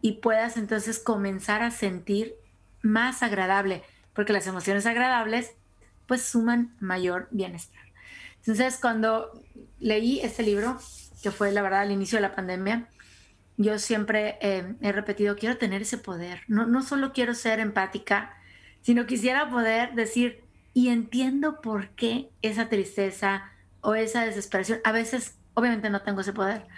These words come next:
A veces logro ser empática, pero ahí me quedo y digo, "¿Pero qué fue lo que pasó en la infancia o ayer o el mes pasado?". O sea,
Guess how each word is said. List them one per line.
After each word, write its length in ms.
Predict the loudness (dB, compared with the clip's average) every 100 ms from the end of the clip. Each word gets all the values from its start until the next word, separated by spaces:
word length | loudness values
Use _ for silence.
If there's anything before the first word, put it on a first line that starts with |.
| -16 -16 -16 -2
A 80 | 2
veces 200 | 2 2 2
logro 280 | 2 2 2
ser 160 | 2
empática, 480 | 2 0 0 0 0
pero 160 | 2 2
ahí 120 | 2
me 140 | 0 2
quedo 280 | 2 2
y 40 | 2
digo, 340 | 2 0 -2 -8 -20 -20 -20 -20 -20 -20 _
"¿Pero 240 | 0 0 0
qué 120 | 0
fue 180 | 2 2
lo 120 | 0
que 120 | 0
pasó 760 | 2 0 2 4 4 4 0 0
en 380 | 0 0 2
la 80 | 2
infancia 680 | 0 2 2 2 2 0 2
o 100 | 2
ayer 600 | 2 2 0 0 2 2
o 140 | 2 2
el 180 | 2
mes 200 | 0 0
pasado?". 640 | 0 0 2 4 4 2 0
O 40 |
sea, 380 | 2 0 0